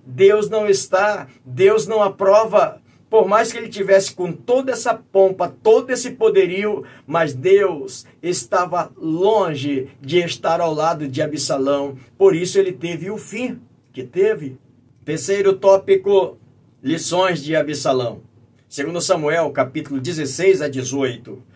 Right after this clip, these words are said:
Primeiro subtópico: honrar os pais é um dever. Segundo Samuel, capítulo dezesseis, verso onze.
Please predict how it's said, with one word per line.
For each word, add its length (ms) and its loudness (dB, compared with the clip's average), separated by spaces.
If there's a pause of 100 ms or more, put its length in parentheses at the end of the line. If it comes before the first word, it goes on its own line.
(140)
Primeiro 380 0
subtópico: 1120 -4 (340)
honrar 480 2
os 160 -6
pais 800 0 (240)
é 160 0
um 200 -2
dever. 440 -2 (600)
Segundo 380 -10
Samuel, 440 -2
capítulo 520 -6
dezesseis, 600 -4
verso 420 -2
onze. 560 -2